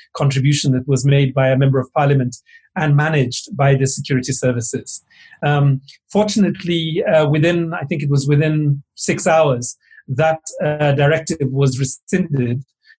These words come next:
with a new directive that says that, um, those people who are generating, um, essential sup-, supplies and distributing them simply have to notify the national, um, uh, you know, mechani-, the res-, resource fund, uh, that you're doing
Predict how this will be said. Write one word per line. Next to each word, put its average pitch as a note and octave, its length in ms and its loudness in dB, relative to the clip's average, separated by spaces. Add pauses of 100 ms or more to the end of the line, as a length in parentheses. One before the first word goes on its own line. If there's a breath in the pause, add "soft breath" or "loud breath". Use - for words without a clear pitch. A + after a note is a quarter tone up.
(320)
with C#3+ 200 2
a D3 100 4
new E3 300 6
directive C#3 580 2 (240)
that C#3+ 160 -2
says D3 440 0
that, C#3+ 180 0 (200)
um, C#3 440 2 (420 soft breath)
those E3 380 0
people D#3 320 0
who D3 160 0
are C#3 100 4
generating, D3 1000 0
um, C3+ 420 2 (220 loud breath)
essential D3+ 340 -2
sup-, D3 340 -2
supplies C#3 480 0
and C3+ 80 0
distributing C3+ 520 -2
them B2+ 160 -2 (240 loud breath)
simply - 320 -2
have D#3+ 180 2
to C#3+ 140 0
notify C#3+ 580 0 (280)
the C3+ 80 2
national, C#3+ 600 0
um, C3 320 2 (140)
uh, C3+ 340 2
you E3 120 -2
know, C3 80 4
mechani-, C#3+ 340 0
the C3+ 80 0
res-, C#3 320 2
resource C#3+ 420 2 (140)
fund, B2+ 300 0 (420 soft breath)
uh, C#3+ 80 2
that C#3 180 -2
you're C#3+ 80 2
doing D3 200 4